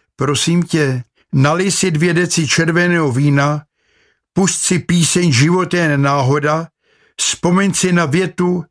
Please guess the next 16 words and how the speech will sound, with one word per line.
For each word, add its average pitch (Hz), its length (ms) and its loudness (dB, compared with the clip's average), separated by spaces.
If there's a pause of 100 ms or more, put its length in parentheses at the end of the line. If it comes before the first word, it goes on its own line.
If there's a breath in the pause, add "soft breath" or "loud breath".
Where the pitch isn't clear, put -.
(320)
Zlaté 165 560 2
ryby 165 300 0
vyletí 160 460 0
nad 151 180 2
mraky," 165 640 -2 (800)
a 131 120 2
zůstaň 160 760 2
na 165 140 2
zemi. 135 500 0 (720)
Rozhlédni 170 640 0
se, 160 240 0
kolik 170 380 -2
je 165 120 0
kolem 170 340 0
trápení, 165 760 -2
malérů, 180 720 0